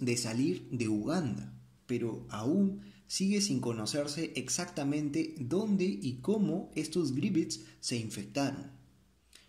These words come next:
Pregunta número dos. ¿Cuál es la situación actual? En este año del dos mil veintiuno se ha reportado un brote en Guinea,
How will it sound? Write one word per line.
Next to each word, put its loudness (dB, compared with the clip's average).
Pregunta 0
número 0
dos. -2
¿Cuál 0
es -2
la -2
situación -4
actual? -6
En 0
este 2
año 0
del -2
dos -2
mil 4
veintiuno 4
se 0
ha 2
reportado 2
un 0
brote 0
en 0
Guinea, 2